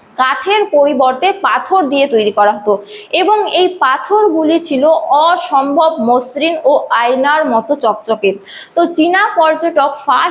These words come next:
হিয়েন অশোকের আমলে নির্মিত রাজপ্রাসাদগুলি দেখে মুগ্ধ হয়েছেন এবং তিনি বলেছিলেন যে এই প্রাসাদগুলি কোনো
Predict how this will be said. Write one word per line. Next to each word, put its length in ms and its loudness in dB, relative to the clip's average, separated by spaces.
হিয়েন 320 0
অশোকের 560 0
আমলে 480 2
নির্মিত 480 0
রাজপ্রাসাদগুলি 1120 0
দেখে 300 2
মুগ্ধ 400 2
হয়েছেন 480 2
এবং 420 0
তিনি 240 2
বলেছিলেন 640 0
যে 140 -2
এই 240 0
প্রাসাদগুলি 880 -2
কোনো 240 2